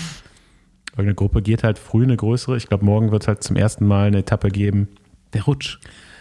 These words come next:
Speaker 2: äh, wo ein bisschen Gas gegeben wird am Anfang, ne? Wo nicht ein Fahrer sagt, „Okay, ich hol mir jetzt die Bergpunkte“, und der Rest,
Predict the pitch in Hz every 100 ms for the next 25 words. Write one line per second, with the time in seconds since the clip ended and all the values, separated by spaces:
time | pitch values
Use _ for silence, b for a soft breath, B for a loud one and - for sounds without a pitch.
0 | B B - 101 98 - 101 101 101 -
1 | 104 98 98 113 113 123 127 127 117 120
2 | 135 135 147 - 101 117 98 98 98 -
3 | 98 98 98 95 92 95 95 95 - 98
4 | - 98 92 95 95 - 110 107 113 98
5 | 92 90 - -